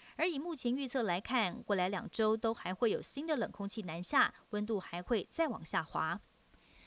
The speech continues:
美国总统川普终于承认败选了吗？川普二十七号表示，如果选举人团把三百零六票投给拜登，确定当选美国总统，那么他就会离开白宫。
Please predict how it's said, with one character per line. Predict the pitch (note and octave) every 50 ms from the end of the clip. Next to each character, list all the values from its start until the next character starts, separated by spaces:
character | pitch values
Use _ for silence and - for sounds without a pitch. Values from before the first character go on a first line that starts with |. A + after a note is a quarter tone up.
| - - - -
美 | - C4+ C4+
国 | C#4 E4 E4+
总 | - F#4+ G4
统 | G4 F4 B3+
川 | A#3 - B3+ C4+
普 | C4 - A3 F3 D3+
终 | - - D4+ F4+ F4+
于 | C#4 A#3
承 | A#3 - G3+ F#3+
认 | G3+ A3+ G3+ G3
败 | - C4 A#3+ G#3+
选 | G#3+ - - -
了 | -
吗？ | F3+ G#3 A3 A#3 A#3 C4 B3 - - - -
川 | - - C#4+ D#4 D#4
普 | D4 C4+ A3
二 | - B3+ A#3+
十 | - A3
七 | - - C4+ B3+
号 | D4+ D4
表 | C4+ C4 F3 D#3
示， | D#3+ - - A#3 A3+ G#3 F#3 -
如 | E3 B3 E4+
果 | F4+ D#4+ A#3+
选 | - - B3+ E4
举 | F#4 D#4 A#3
人 | F3 E3+ F3 G3+
团 | - - F3 F3 F3+ G3+
把 | G#3+ G#3+ F3+ D#3 E3
三 | - - A3 A#3 A#3+
百 | A3+ F3 D#3+
零 | D#3+ E3 F3+
六 | A3 A3 F#3+
票 | - A3 A3+ F#3+
投 | - - G3
给 | G3+ G3+ -
拜 | - - G#3 F#3+
登， | - - G3+ G3 G#3 G#3 -
确 | - - A3+
定 | G3+ G#3 G3 F3
当 | E3+ - C4 D#4+
选 | D#4+ - - A3+
美 | A#3 F#3+ -
国 | - F3+ F3
总 | - A3+ A3+ C#4
统， | C4 D4 G#3 - - - - -
那 | - A3+
么 | G#3 F#3+ F#3
他 | - - G#3+ G#3 - - -
就 | - F4+ E4+
会 | C#4 - A#3+ F3+
离 | D#3 - -
开 | - G#3 F#3+ F#3+
白 | - D#3 D#3+ E3+
宫。 | - B3 B3 B3 B3+ C#4